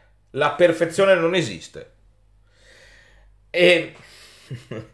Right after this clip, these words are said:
se sei un perfezionista, questo è il punto, forse il punto più importante, perché il tuo eccessivo perfezionismo ti porta a rimandare o a sprecare tempo cercando di migliorare ciò che non è migliorabile.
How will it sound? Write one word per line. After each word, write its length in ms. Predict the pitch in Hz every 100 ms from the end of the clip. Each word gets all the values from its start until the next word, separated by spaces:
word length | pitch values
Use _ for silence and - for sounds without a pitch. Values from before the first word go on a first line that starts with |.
| _ - _ - - - - - _
se 240 | - 135
sei 220 | 127 160 185
un 120 | 170
perfezionista, 1300 | 151 131 160 160 147 160 170 160 165 160 156 - - _ _ _ _ 127
questo 320 | - 165 160
è 40 | 123
il 40 |
punto, 560 | - 165 160 147 131 127
forse 320 | - 143 127
il 60 |
punto 260 | 120 160 147
più 80 | 120
importante, 680 | 110 101 - - - _ _ _ _ _ - - -
perché 240 | 143 165
il 120 | 165
tuo 120 | 165
eccessivo 600 | 185 - 165 - 247 226
perfezionismo 920 | - 135 - 131 - 135 107 90 117
ti 100 | 117
porta 380 | 143 165 120 -
a 20 |
rimandare 540 | 120 143 147 147 175 180
o 20 |
a 20 |
sprecare 520 | - 127 123 147 139
tempo 480 | - 95 85 - 127
cercando 440 | - 160 - 143 120
di 60 |
migliorare 480 | 135 151 180 190 170
ciò 200 | - -
che 100 | -
non 160 | 117 147
è 60 |
migliorabile. 760 | 160 131 139 135 - - -